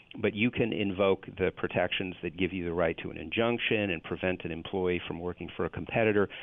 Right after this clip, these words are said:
for any employee, even if their services, frankly, are, are somewhat fungible and would make it very hard for people to explore their value and, frankly, advance their careers contrary to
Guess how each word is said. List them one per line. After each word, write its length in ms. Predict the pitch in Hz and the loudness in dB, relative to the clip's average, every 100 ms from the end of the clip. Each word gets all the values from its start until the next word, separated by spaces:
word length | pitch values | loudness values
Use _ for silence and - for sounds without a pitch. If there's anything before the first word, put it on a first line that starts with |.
| - - | -12 -2
for 120 | 113 120 | 0 2
any 260 | 131 135 | 4 4
employee, 640 | 110 98 107 95 90 95 - | 2 0 2 4 4 4 4
even 300 | 123 131 127 | 4 4 0
if 60 | - | 0
their 140 | 113 101 104 | 0 2 0
services, 480 | 98 90 - 90 - - - - _ - - | -2 -4 -6 -6 -8 -16 -16 -18 _ -16 0
frankly, 400 | 113 110 117 101 | 2 4 4 6
are, 320 | 92 90 90 92 | 6 6 2 0
are 160 | 90 - | -2 0
somewhat 260 | 104 92 - - | 0 0 0 0
fungible 580 | 113 107 85 76 82 - - - - - | 2 2 -2 -2 -4 -8 -16 -20 -8 0
and 420 | 110 107 107 107 | 4 4 4 2
would 160 | 107 113 | 2 2
make 160 | 107 | 2
it 80 | - 92 | 0 2
very 240 | 113 131 139 | 4 6 6
hard 340 | 127 113 98 - | 4 4 4 0
for 100 | 95 | 0
people 560 | 107 95 92 90 95 - _ _ - 113 | 2 2 2 2 0 -6 _ _ -4 0
to 520 | 101 98 95 95 92 | 2 2 2 0 -2
explore 500 | - - - 120 120 | -6 -8 2 6 6
their 160 | 117 104 | 6 4
value 720 | 95 85 87 90 92 92 92 92 | 4 4 4 4 2 0 -2 -4
and, 560 | 92 92 95 95 92 - - | -2 0 0 -2 -4 -8 -4
frankly, 380 | 104 110 120 107 | 0 2 4 2
advance 320 | 90 98 101 - | 4 2 2 0
their 140 | 101 90 | 0 0
careers 500 | 95 107 139 107 - - | 0 2 4 4 0 0
contrary 560 | 98 - 98 95 92 - - | 0 2 2 4 2 -2 -2
to 400 | 92 92 90 | 0 2 0